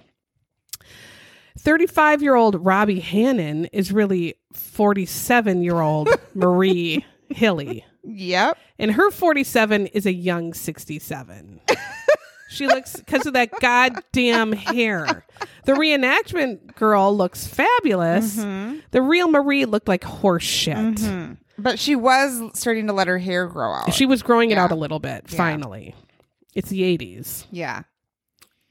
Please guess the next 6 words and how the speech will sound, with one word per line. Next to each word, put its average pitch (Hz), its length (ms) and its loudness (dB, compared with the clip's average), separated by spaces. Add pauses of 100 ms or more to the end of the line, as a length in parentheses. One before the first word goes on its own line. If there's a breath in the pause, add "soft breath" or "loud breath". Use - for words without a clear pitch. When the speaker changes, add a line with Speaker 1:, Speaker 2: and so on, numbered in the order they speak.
(140)
Speaker 1:
Robbie, 185 1080 0 (480)
quote 170 240 -2
unquote, 147 640 -8 (800 loud breath)
tells 330 460 0
John 214 500 2
she 214 320 0